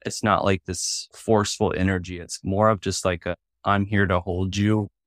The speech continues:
until you figure it out." And there's no pushing, there's no, like, judgment. It allows an openness in you to, like, discover what you need for yourself. Just having someone to hold that space, it allows you to grow, I feel like, you know?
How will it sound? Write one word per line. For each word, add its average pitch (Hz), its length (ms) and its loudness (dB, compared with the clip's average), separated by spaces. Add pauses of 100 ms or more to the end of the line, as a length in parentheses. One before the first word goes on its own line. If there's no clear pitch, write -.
until 98 240 -4
you 85 120 -2
figure 92 380 -2
it 87 100 -4
out." 98 280 2 (120)
And 95 440 0 (240)
there's 98 240 -4
no 98 120 0
pushing, 110 800 2
there's 92 240 -6
no, 95 260 0
like, 87 460 -8
judgment. 101 680 0
It 110 140 0
allows 104 520 4
an 104 160 2
openness 87 880 -4
in 95 200 2
you 92 300 4
to, - 160 -2
like, 87 200 0
discover - 720 -6
what 98 280 2
you 95 180 2
need 82 220 2
for - 100 -8
yourself. - 420 -4 (120)
Just 98 180 -6
having 92 300 0
someone 87 340 -4
to 90 80 -2
hold 87 320 -4
that - 180 -2
space, - 680 -4
it 104 200 0
allows 98 340 6
you 98 80 -4
to 87 100 -6
grow, 90 320 2
I - 140 -6
feel - 180 -12
like, - 300 -12
you 98 100 0
know? 87 220 -2